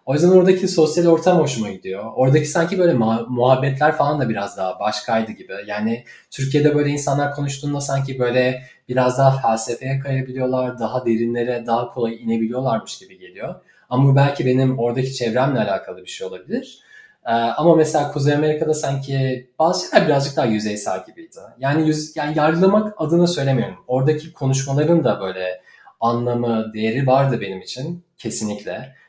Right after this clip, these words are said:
Böyle mesela fikirlerden konuşmak, projelerden konuşmak, işte gelecekten konuşmak falan çok daha aslında şey. Orada belki de, e, fazla yaygınlığı olan bir şey. Ama hani Türkiye'de sanki daha başka böyle, daha geçmişe,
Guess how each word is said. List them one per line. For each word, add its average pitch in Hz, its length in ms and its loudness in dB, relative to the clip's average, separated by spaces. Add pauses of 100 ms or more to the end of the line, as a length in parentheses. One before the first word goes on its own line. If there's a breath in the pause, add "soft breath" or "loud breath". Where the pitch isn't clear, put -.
(120)
Böyle 110 140 -2
mesela 113 480 0
fikirlerden 107 720 -2
konuşmak, 113 600 -6
projelerden 113 720 -2
konuşmak, 113 640 -4 (360)
işte - 200 -6
gelecekten 117 640 0
konuşmak 120 480 -4
falan 123 280 0
çok 113 260 -6
daha 95 180 2
aslında 92 360 -8
şey. 147 340 -8
Orada 98 560 -4 (300 loud breath)
belki 101 380 -4
de, 101 100 -2
e, 95 420 -4 (920)
fazla 113 320 0
yaygınlığı 113 500 2
olan 110 300 2
bir 95 60 -10
şey. 226 380 -4 (360 loud breath)
Ama 190 300 6
hani 180 220 4
Türkiye'de 175 520 2
sanki 156 400 0
daha 135 260 2
başka 104 360 -2
böyle, 95 260 -6
daha 117 240 2
geçmişe, 113 880 -2